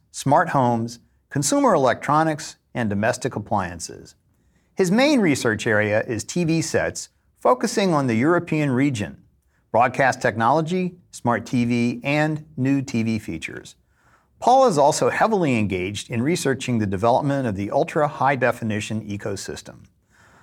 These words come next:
Paul first joined Omdia more than fifteen years ago. With over thirty years of experience in the T V set supply chain working for N X P and Philips in semiconductors and displays,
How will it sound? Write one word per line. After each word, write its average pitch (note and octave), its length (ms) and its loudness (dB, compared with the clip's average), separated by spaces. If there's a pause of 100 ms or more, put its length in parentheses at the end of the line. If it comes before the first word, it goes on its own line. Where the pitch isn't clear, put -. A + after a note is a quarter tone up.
(260)
Paul E3 220 4
first F3 320 0
joined C#3 300 0
Omdia B2+ 420 2
more A2+ 220 0
than G2+ 160 -6
fifteen D3+ 500 -2
years A#2+ 260 -2
ago. F2+ 360 -4 (760)
With B2+ 160 0
over A#2+ 220 2
thirty G#3 300 4
years F#3 260 4
of B2+ 80 0
experience C3+ 680 0
in G#2+ 60 0
the G2 100 -2
T F3+ 220 -6
V F3 180 0
set C3 280 0
supply C#3 400 0
chain G#2+ 400 -4
working G#2 300 -4
for F#2 160 -6
N C#3 160 -2
X C3 200 -2
P A#2 280 -2
and D3 240 -4
Philips C#3+ 400 0
in G2+ 80 -6
semiconductors C#3+ 800 -2
and B2+ 140 -2
displays, F#2 680 -4